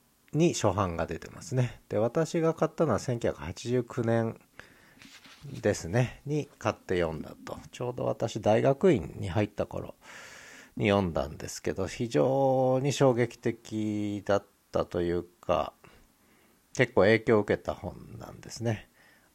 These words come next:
歩く速度で暮らすという、土田隆さんという、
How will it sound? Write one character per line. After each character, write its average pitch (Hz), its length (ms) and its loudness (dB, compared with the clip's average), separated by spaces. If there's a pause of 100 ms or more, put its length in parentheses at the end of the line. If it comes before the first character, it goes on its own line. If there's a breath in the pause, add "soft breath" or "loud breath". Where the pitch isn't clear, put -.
(140)
歩 101 280 2
く 113 260 -4
速 82 420 -6
度 82 160 -6
で 110 140 -2
暮 - 240 -8
ら - 80 -10
す - 180 -16
と - 140 -16
い - 60 -18
う、 - 20 -20 (220)
土 - 320 -6
田 123 140 2
隆 - 380 -8
さ - 200 -16
ん - 20 -16 (160)
と - 80 -20
い - 60 -20
う、 - 20 -20